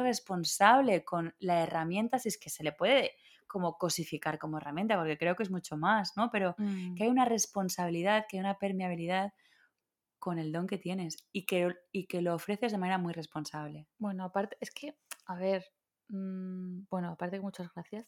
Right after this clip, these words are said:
Speaker 1: Sí, sí.
Speaker 2: Eh, <laughs>
Speaker 1: ¡Caché!
Speaker 2: no, pero, pero el tarot
Speaker 1: <laughs>
Speaker 2: al final es una herramienta que, que ya te digo, a mí me encanta, pero que es una extensión también de tu propia energía. Entonces yo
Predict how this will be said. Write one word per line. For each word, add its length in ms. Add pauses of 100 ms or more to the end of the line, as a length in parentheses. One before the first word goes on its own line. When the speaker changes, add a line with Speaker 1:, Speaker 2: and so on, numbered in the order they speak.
(100)
Speaker 1:
Sí, 260
sí. 80
Speaker 2:
Eh, 1160
<laughs> 0
Speaker 1:
¡Caché! 300
Speaker 2:
no, 40 (140)
pero, 240 (160)
pero 160
el 240
tarot 280
Speaker 1:
<laughs> 40
Speaker 2:
al 120
final 300
es 160
una 120
herramienta 360
que, 180
que 120
ya 80
te 80
digo, 140
a 20
mí 100
me 100
encanta, 540
pero 400
que 220
es 120
una 100
extensión 580
también 280
de 100
tu 120
propia 280
energía. 500
Entonces 500
yo 140